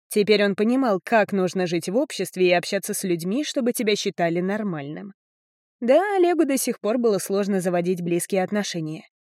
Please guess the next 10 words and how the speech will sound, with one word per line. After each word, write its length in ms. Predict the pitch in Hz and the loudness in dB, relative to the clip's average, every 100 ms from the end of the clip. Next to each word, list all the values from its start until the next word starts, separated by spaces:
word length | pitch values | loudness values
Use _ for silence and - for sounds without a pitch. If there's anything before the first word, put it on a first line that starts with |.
| _ _ - | _ _ -4
Он 180 | 214 208 | -2 4
по-прежнему 640 | 202 196 214 226 214 196 | 2 4 2 2 2 0
предпочитал 720 | 185 185 - 190 190 190 190 | 0 -4 -2 -4 -2 -2 -2
любым 460 | - 208 214 185 170 | 0 0 2 2 0
отношениям 720 | 165 190 185 320 339 254 214 | -2 -4 -2 0 2 2 2
обычную 420 | 202 233 - 269 | 0 0 -2 -2
манипуляцию 720 | 226 214 208 214 247 269 202 | 0 0 2 2 2 0 0
и 40 | 170 | -2
взаимную 540 | 180 202 220 220 226 | 0 0 0 0 -2
выгоду. 400 | 220 175 156 160 | -2 -4 -8 -12